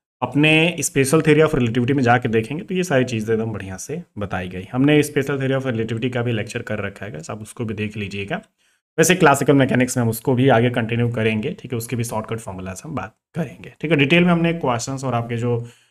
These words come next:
टॉपिक्स है डिस्कस कर रखा है, आप उसको देखना चाहते हो तो एक प्लेलिस्ट मिल जाएगा, आप उसको ज़रूर देख लीजिएगा। ठीक है। तो हमारे पास जो अपना रिलेटिविस्टिक फॉर्म होता है, अगर पार्टिकल के मास की बात करें, तो वो आपका एम है, जिसको कि हम रिलेटिविस्टिक मास भी बोल सकते हैं,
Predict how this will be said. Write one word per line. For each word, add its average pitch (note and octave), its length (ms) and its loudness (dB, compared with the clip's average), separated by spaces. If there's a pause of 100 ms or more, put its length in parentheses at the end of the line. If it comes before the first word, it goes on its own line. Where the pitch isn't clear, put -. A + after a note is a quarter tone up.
(200)
टॉपिक्स C#3+ 300 4
है E3+ 60 4
डिस्कस C3 320 0
कर A#2+ 160 -2
रखा B2 220 -6
है, C3+ 40 -8
आप A#2+ 60 -12
उसको A#2+ 200 -6
देखना A2+ 280 -4
चाहते B2 300 -6
हो - 40 -12
तो F#3 60 -8
एक F3+ 140 -8
प्लेलिस्ट C#3 320 0
मिल A#2+ 140 0
जाएगा, G#2+ 200 -2
आप A2 80 -8
उसको A#2 220 -6
ज़रूर G#2+ 280 -4
देख F2+ 220 -12
लीजिएगा। F2+ 460 -14 (240)
ठीक D#3 140 -6
है। G#2 120 -10 (1600)
तो E3 60 4
हमारे F3+ 260 10
पास A3 320 4 (120)
जो D3+ 280 8
अपना D#3+ 380 4 (180)
रिलेटिविस्टिक D3+ 580 4
फॉर्म D3+ 260 4
होता C3 300 4
है, D#3 120 2
अगर C3+ 180 4
पार्टिकल C3+ 440 4
के D#3 140 0
मास C3+ 260 6
की D#3 120 0
बात B2+ 240 4
करें, B2+ 320 0
तो - 160 -8
वो B2 160 6
आपका C3 340 4
एम C#3+ 180 2
है, D3+ 300 -4
जिसको E3+ 240 2
कि G3+ 100 -2
हम F#3+ 140 0
रिलेटिविस्टिक C#3 500 0
मास B2 280 0
भी B2 120 -2
बोल G2+ 200 -6
सकते - 360 -16
हैं, - 180 -18